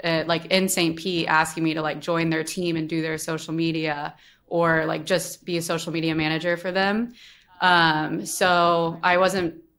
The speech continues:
I was getting leads from Instagram, but not enough that I was, like, doing well by any means. So, um, so I started doing social management for them and just kind of winging it and playing around with it.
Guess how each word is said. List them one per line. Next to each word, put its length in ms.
I 220
was 160
getting 280
leads 220
from 120
Instagram, 380
but 100
not 200
enough 440
that 100
I 140
was, 180
like, 280
doing 300
well 300
by 160
any 160
means. 340
So, 380
um, 420
so 120
I 60
started 320
doing 200
social 280
management 340
for 80
them 160
and 80
just 180
kind 140
of 80
winging 380
it 160
and 160
playing 180
around 260
with 180
it. 260